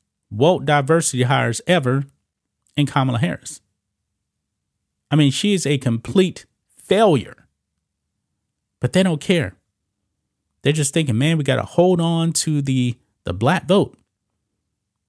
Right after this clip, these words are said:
We gotta hold on. We're losing other people, but we gotta hold on to those black women," because when it comes to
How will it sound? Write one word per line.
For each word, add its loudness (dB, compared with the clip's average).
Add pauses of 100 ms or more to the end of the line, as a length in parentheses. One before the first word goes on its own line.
(360)
We -4
gotta 0
hold 2
on. -2 (520)
We're -6
losing 2
other -2
people, -4 (480)
but -6
we 2
gotta 0
hold 2
on 2
to -6
those -2
black 0
women," 0
because -2 (240)
when -2
it -2
comes 0
to -2